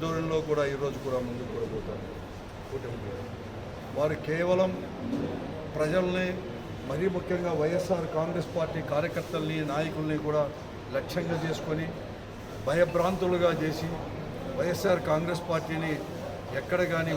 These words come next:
ముందుకు పోకుండా చేయాలని చెప్పేసి ఒక కుట్రపూరితంగా కూడా ఈరోజు ఈ అనంతపురం జిల్లాతో పాటు కూడా రాష్ట్రమంతా కూడా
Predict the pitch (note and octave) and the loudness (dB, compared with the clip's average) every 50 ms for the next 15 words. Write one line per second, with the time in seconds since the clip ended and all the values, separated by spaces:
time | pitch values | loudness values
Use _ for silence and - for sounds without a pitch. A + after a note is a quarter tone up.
0 | C#3 C#3 D#3+ E3 F3+ - - - E3 D#3+ D3+ D#3+ D#3 D3+ D#3 D3+ D#3 D3+ D3 D3 | 2 2 2 2 2 2 2 0 -2 0 0 0 2 2 2 2 2 4 4 4
1 | D3 D3 C#3+ C#3+ C#3 C#3+ C3+ - C#3+ - - D3+ C#3+ C#3 C3+ - C#3 C3+ - - | 4 2 2 0 0 -2 0 0 -2 0 0 0 0 0 0 -2 -4 -4 -2 -4
2 | C#3+ - - F3 D3+ D3+ E3+ D#3 C#3+ D#3 D3 C3+ C#3+ C#3+ C3 C3+ C3+ C3+ C#3 C3+ | -4 -2 -2 -2 -2 0 -2 -2 -2 -2 -2 -2 -4 -6 -4 -4 -4 -2 0 0
3 | C3 B2 A#2 - - - - - - - - B2+ C3 B2+ C#3+ D#3 D#3+ D#3 F3 F3 | 0 0 -2 -4 -8 -8 -10 -10 -10 -10 -8 -6 -4 0 0 0 2 2 0 0
4 | E3+ E3+ E3+ - - - - - - - C3+ C#3 C3+ B2+ C3+ D3+ E3 F3 E3 E3 | 0 -2 -4 -8 -10 -10 -10 -10 -10 -6 -4 -2 0 0 0 0 0 0 0 -2
5 | D3+ E3 E3 D#3 D3+ C#3 D3 D3+ D#3 D#3+ E3+ F3 E3 F3+ E3 D3+ D3+ D#3 D3+ D3+ | 0 0 0 0 0 0 0 0 2 4 2 2 4 2 0 2 4 4 4 4
6 | D3+ C3+ D#3 D3+ D3+ C#3+ C3+ B2 A#2 - - - - C#3 C#3 - - F3 D#3+ D#3 | 2 2 4 4 4 4 4 2 -2 -6 -8 -6 -4 -4 -4 -4 -2 -2 -2 -2
7 | D3+ D#3 D3+ C#3 D3+ D3 D3 | 0 0 0 0 2 2 2